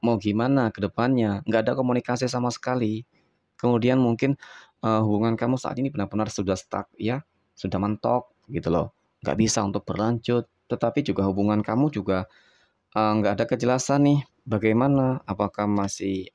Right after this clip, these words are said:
akan berlanjut ataupun sudah berakhir. Nah, kemudian di sini ada The Tower, teman-teman. Ka-, aku, kalau aku lihat sih secara lebih dalam ya, mohon maaf banget.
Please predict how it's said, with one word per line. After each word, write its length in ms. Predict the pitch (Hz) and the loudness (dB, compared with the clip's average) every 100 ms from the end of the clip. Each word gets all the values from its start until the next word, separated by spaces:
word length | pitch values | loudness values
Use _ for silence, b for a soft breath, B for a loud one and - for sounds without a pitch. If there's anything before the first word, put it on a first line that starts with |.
| - | -18
akan 240 | - 101 | -10 -8
berlanjut 400 | 98 98 98 120 | -4 -4 -4 -6
ataupun 560 | 110 - 107 - 123 127 _ _ _ - | -6 -8 -8 -6 -8 -8 _ _ _ -10
sudah 240 | 104 95 | -6 -4
berakhir. 480 | 104 113 - 113 104 | -2 -4 -2 -4 -2
Nah, 240 | 113 147 - b b | -2 -2 -4 b b
kemudian 400 | - 139 131 139 | 0 2 4 4
di 80 | 147 | 2
sini 160 | 135 135 | 2 0
ada 160 | 127 | 0
The 160 | 107 98 | 0 0
Tower, 400 | 107 104 101 90 | 0 0 0 -4
teman-teman. 480 | 90 90 90 85 - _ _ _ _ - | -8 -10 -10 -14 -14 _ _ _ _ 0
Ka-, 160 | 131 | 0
aku, 240 | 143 139 - | 0 -2 -2
kalau 240 | 139 143 143 | 2 4 4
aku 240 | 135 - 143 | 2 2 2
lihat 240 | 107 120 | 4 0
sih 160 | - 127 | -2 -4
secara 240 | 117 104 | -4 -2
lebih 320 | 104 101 98 90 | 0 0 0 0
dalam 240 | 95 110 | 0 0
ya, 160 | 92 92 | 0 -2
mohon 240 | 92 95 | -6 -6
maaf 240 | 98 107 | -8 -6
banget. 240 | 95 101 | -8 -10